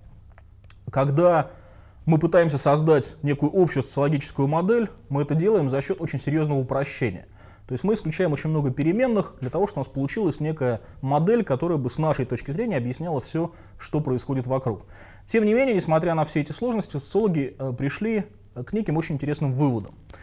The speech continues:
И, по сути дела, сегодня в мире существуют две, э, более-менее общепринятых модели,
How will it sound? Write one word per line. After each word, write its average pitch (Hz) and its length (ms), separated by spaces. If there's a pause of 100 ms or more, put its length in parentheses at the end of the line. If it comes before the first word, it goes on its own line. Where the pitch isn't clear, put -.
(340)
И, 151 240
по 147 160
сути 175 220
дела, 226 240
сегодня 156 360
в 151 60
мире 233 180
существуют 147 600
две, 165 480 (160)
э, 131 120
более-менее 151 560
общепринятых 143 600
модели, 185 480